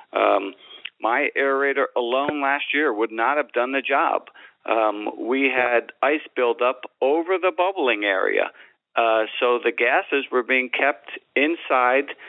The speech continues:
Speaker 1: the pond area, not being released. Only with the, uh, addition of the heater element was it able to keep it warm enough to keep that hole open in the ice,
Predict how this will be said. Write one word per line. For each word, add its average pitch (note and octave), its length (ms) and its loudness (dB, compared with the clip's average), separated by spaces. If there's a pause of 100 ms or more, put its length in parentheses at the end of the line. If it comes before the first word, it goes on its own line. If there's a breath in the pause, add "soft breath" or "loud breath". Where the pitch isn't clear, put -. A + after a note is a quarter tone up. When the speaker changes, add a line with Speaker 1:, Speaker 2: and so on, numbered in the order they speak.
(160 loud breath)
Speaker 1:
the C3 80 0
pond D3+ 340 0
area, A2+ 300 2
not A#2+ 300 -2
being C3+ 240 0
released. A#2 600 0 (360 loud breath)
Only D#3+ 380 2
with D3+ 220 0 (160)
the, C3+ 300 0 (240)
uh, A2+ 240 2
addition C3+ 540 0 (140)
of A#2 260 0
the A2 100 2 (140)
heater A2+ 400 0 (480 loud breath)
element G#2+ 460 0 (100)
was A#2+ 320 0
it A#2+ 180 0 (100)
able B2+ 340 2
to B2 200 0 (140)
keep C3 220 0
it - 120 2
warm C3+ 480 2
enough A#2+ 300 0
to - 100 -6
keep - 380 -2
that A#2+ 240 2
hole B2+ 380 2
open A#2 260 0
in A2 140 -2
the - 120 -2
ice, G2 240 2